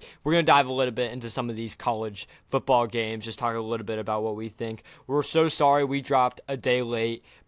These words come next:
but we wanted to get y'all the best episode we could, so we had to do so. All right, we're gonna hop in. Let's, let's go into, um, North Carolina,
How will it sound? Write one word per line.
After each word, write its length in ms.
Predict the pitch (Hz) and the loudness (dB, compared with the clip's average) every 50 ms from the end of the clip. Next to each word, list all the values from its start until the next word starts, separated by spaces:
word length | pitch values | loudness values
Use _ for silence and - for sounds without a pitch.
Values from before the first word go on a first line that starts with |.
| _ _ _ | _ _ _
but 140 | - 135 127 | 0 0 0
we 120 | 123 131 | 0 -2
wanted 300 | 127 120 120 120 123 120 | -2 -4 -4 -4 -4 -4
to 60 | - 127 | -4 -4
get 120 | 120 - | -2 0
y'all 160 | - 123 117 | 0 0 0
the 80 | 117 117 | 0 -2
best 260 | 98 117 113 110 - | -2 -2 -2 -2 -2
episode 460 | 120 113 107 - 101 - - 113 110 | -2 -2 -2 -4 -6 -4 -4 -4 -2
we 160 | 107 107 110 | -4 -6 -8
could, 440 | 101 - - 127 110 104 104 104 98 - - _ _ | -10 -10 -8 -6 -4 -4 -4 -4 -8 -12 -20 _ _
so 160 | - - 127 | -8 -6 -6
we 140 | 117 123 113 | -6 -6 -6
had 260 | 110 107 104 107 95 | -6 -6 -6 -6 -8
to 80 | - 110 | -10 -10
do 200 | 95 107 107 101 | -8 -8 -8 -8
so. 340 | 95 - - 113 107 104 104 | -8 -6 -4 -4 -4 -4 -4
All 100 | - 123 | -2 -2
right, 140 | 120 113 117 | -2 -2 -2
we're 100 | 123 143 | -2 -2
gonna 160 | 151 165 151 | -2 -2 -2
hop 320 | 127 120 139 123 120 - - | -2 0 0 0 0 0 -2
in. 180 | 120 113 110 | -4 -4 -4
Let's, 260 | 117 131 135 - - - _ _ | -6 -6 -6 -8 -12 -14 _ _
let's 220 | - 156 160 - | -4 -4 -4 -2
go 200 | - 214 214 214 | 0 0 0 0
into, 220 | 214 208 190 185 165 | 0 0 0 0 0
um, 460 | - - 139 139 131 123 117 107 101 - _ - _ _ | 2 2 2 2 2 2 0 -4 -8 -12 _ -20 _ _
North 340 | - 117 127 135 151 151 - | -6 -2 0 2 2 0 0
Carolina, 640 | - 165 160 151 139 123 117 113 123 127 123 123 113 | -2 0 2 4 4 2 2 0 0 0 0 -2 -2